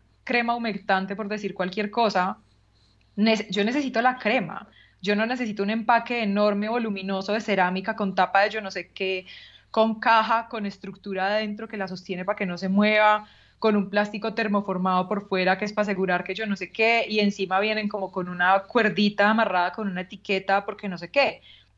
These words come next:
Es una locura porque estamos pagando por todo eso. Es basura de lujo,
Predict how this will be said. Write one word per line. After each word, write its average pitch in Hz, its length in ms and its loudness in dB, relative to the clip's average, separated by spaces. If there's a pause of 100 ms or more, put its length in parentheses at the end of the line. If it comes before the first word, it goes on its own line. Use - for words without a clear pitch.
(140)
Es 214 140 -6
una 233 120 0
locura 226 340 -4
porque 226 200 -12
estamos 196 380 -4 (160)
pagando 190 400 2
por 190 140 -6
todo 190 360 -4
eso. 220 560 -2 (560)
Es 180 280 -2
basura 247 440 4
de 247 80 2
lujo, 208 520 -6